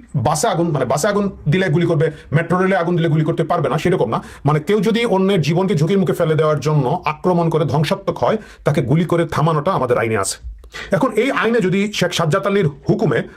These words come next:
রেকর্ডে কেউ মারা যায়, মারা যেতেই পারে, এই উসিলায় তারা হয়তো গুলি করতেও পারেন বা কেউ আসতেও পারে হয়তো একটা বাসে আগুন পোড়ানোর জন্য বা একটা ককটেল মারার জন্য, পুলিশ তাকে গুলি করে মেরে ফেললো,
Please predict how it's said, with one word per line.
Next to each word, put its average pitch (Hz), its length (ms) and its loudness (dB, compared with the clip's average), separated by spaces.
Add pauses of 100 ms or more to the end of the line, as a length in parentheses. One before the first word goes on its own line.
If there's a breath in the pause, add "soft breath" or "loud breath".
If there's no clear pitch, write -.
(140 loud breath)
রেকর্ডে 147 500 2 (340)
কেউ 165 100 2
মারা 160 200 2
যায়, 135 180 -2
মারা 151 160 0
যেতেই 170 220 2
পারে, 180 220 -2 (200)
এই 156 180 2
উসিলায় 160 280 0
তারা 143 120 0
হয়তো 131 140 -2
গুলি 135 160 -2
করতেও 151 260 0
পারেন 131 180 0
বা 139 80 2
কেউ 151 160 0
আসতেও 151 280 0
পারে 131 160 0 (240 loud breath)
হয়তো 147 180 2
একটা 147 120 -2
বাসে 135 200 0
আগুন 139 180 0
পোড়ানোর 131 280 0
জন্য 131 200 2
বা 120 100 0
একটা 120 120 -4
ককটেল 135 240 0
মারার 123 180 0
জন্য, 196 120 -2
পুলিশ 180 200 0
তাকে 156 120 0
গুলি 135 160 4
করে 120 120 2
মেরে 160 140 2
ফেললো, 104 240 -2